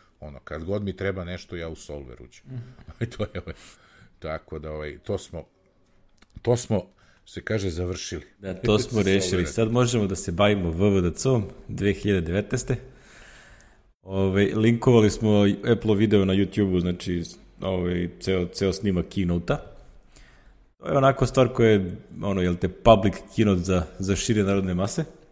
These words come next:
Speaker 2: Ovaj, a, ko je developer, on verovatno već prati sve kroz V V D C app, ima, ja sam poskidao sve video snimke svih predavanja,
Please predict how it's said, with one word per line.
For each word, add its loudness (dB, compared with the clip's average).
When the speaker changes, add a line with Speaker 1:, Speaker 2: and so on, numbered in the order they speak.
Speaker 2:
Ovaj, -4
a, 0
ko 0
je 2
developer, 0
on 0
verovatno 0
već -4
prati -4
sve -4
kroz -6
V -2
V 0
D -6
C -4
app, -4
ima, -2
ja 0
sam -4
poskidao 0
sve 4
video 2
snimke -4
svih -6
predavanja, 0